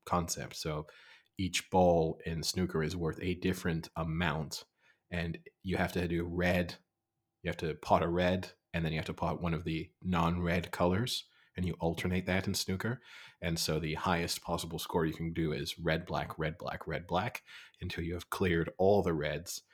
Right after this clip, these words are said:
And then once all the reds are gone, you have to pot the colored balls in a particular sequence. If you do all of that, the perfect score is a hundred and forty-seven.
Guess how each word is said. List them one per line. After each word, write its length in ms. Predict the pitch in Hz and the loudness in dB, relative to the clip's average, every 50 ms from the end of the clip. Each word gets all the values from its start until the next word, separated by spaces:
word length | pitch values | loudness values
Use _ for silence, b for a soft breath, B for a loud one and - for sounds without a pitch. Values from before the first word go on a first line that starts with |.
| b b b b - | b b b b -4
And 100 | 170 85 | -2 -2
then 100 | 80 80 | 0 0
once 200 | 78 76 - - | -2 -2 -2 -2
all 140 | - 85 160 | -2 0 -2
the 80 | 78 78 | -2 0
reds 340 | 82 90 95 98 90 - 85 | 2 4 4 4 2 2 -4
are 60 | 80 | -4
gone, 380 | 80 - 76 73 73 71 80 - _ | -4 -4 -4 -4 -4 -4 -6 -12 _
you 80 | - 87 | -6 -6
have 100 | 82 - | -6 -6
to 80 | - - | -6 -10
pot 400 | _ - - - 87 78 - - | _ -10 -4 -2 -2 -2 -4 -6
the 240 | 82 78 78 78 _ _ _ _ _ _ - | -10 -10 -10 -12 _ _ _ _ _ _ -12
colored 400 | - - 90 87 82 82 82 - | -6 -4 0 0 0 0 -2 -2
balls 400 | 78 78 73 78 76 78 - - - | -2 -2 0 0 -2 -2 -4 -6 -6
in 140 | 80 76 - - | -8 -8 -8 -8
a 120 | 85 - - | -10 -10 -10
particular 540 | - - - - 190 - - - - 139 - | -12 -14 -8 -6 -6 -6 -6 -6 -6 -4 -2
sequence. 640 | - - - 110 - - - - - - - - B B B B B B B | -2 0 0 -2 -2 -4 -10 -12 -10 -10 -12 -12 B B B B B B B
If 140 | - 85 - | -12 -8 -6
you 100 | 90 87 | -6 -4
do 220 | 82 87 82 80 - | -2 -4 -4 -4 -2
all 260 | 90 92 95 101 95 | 0 2 4 4 4
of 120 | 85 80 | 2 0
that, 380 | 85 78 82 82 82 - - - _ _ _ _ _ _ _ - | -4 -4 -4 -6 -6 -8 -16 -18 _ _ _ _ _ _ _ -16
the 120 | 92 85 | -16 -14
perfect 480 | - - - 104 92 - - - - - | -6 0 2 2 2 2 -4 -6 -4 -4
score 340 | - - 78 78 80 80 82 | -4 -4 -4 -4 -2 -2 -4
is 120 | 82 - | -4 -4
a 40 | - | -4
hundred 280 | - - 87 80 82 78 | -2 -2 -2 -2 -2 -4
and 100 | 80 80 | -4 -8
forty-seven. 600 | - - 78 78 78 - - 78 78 78 - | -4 -4 -4 -4 -4 -6 -6 -6 -6 -8 -10